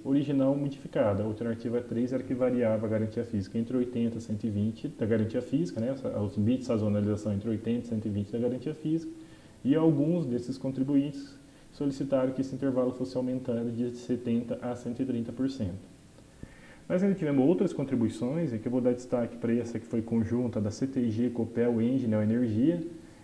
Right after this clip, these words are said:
Ela foi uma contribuição aceita e, e, e, e tivemos outras também, que todas estão analisadas no relatório de análise de contribuições. Esse slide seguinte, nós vamos detalhar as duas contribuições que foram aceitas para esse tema, critério de sazonalização da M R E.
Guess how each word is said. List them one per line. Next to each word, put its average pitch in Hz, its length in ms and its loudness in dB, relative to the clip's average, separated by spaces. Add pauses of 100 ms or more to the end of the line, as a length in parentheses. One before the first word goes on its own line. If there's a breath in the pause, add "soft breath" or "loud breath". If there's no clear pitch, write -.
Ela 117 180 2
foi 120 160 -2
uma 117 80 4
contribuição 143 720 0
aceita 165 580 -2 (360 loud breath)
e, 139 60 2
e, - 20 4
e, 127 540 0
e 120 100 -2
tivemos 127 320 -2
outras 123 320 -2
também, 113 300 0
que 98 100 -12
todas 113 260 -4
estão 120 160 -4
analisadas 104 680 0
no 107 100 2
relatório 104 480 0
de 104 60 -4
análise 98 280 0
de - 40 -20
contribuições. 104 760 -4 (1120 loud breath)
Esse 170 200 0
slide 175 340 2
seguinte, 123 580 0 (240)
nós 127 140 0
vamos 139 180 0
detalhar 139 280 4
as 135 80 2
duas 156 220 4
contribuições 156 600 0
que - 80 -10
foram 143 280 2
aceitas 117 460 2
para 107 140 0
esse 107 220 0
tema, 92 320 0
critério 107 400 -2
de 107 60 -6
sazonalização 110 720 0
da 107 80 2
M 110 100 2
R 117 140 0
E. - 360 -2